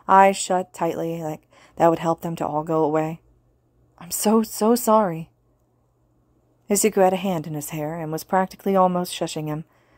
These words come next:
which he really would have murdered him for on any other day, or at least that's what he told himself. "It's okay," he whispered. "It's okay. I love you so much."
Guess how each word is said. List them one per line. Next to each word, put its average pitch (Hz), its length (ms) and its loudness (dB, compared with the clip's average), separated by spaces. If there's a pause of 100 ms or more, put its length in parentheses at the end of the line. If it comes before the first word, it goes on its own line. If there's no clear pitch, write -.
(240)
which 226 160 2
he 233 100 2
really 208 240 2
would 185 160 2
have 180 200 -4 (480)
murdered 180 380 6
him 165 200 -6
for 156 200 -2
on 156 160 -4
any 165 240 -6
other 156 180 0
day, 143 300 -6 (580)
or 151 140 -10
at 151 80 -6
least 151 200 -4
that's 151 180 -2
what 147 100 0
he 151 60 -2
told 175 240 2
himself. 143 420 -6 (1120)
"It's - 160 -4
okay," 214 480 -4 (220)
he 151 120 -10
whispered. 143 440 -8 (580)
"It's - 160 -6
okay. 220 460 -2 (340)
I 175 100 -4
love 190 200 4
you 185 80 -4
so 202 240 2
much." 226 400 0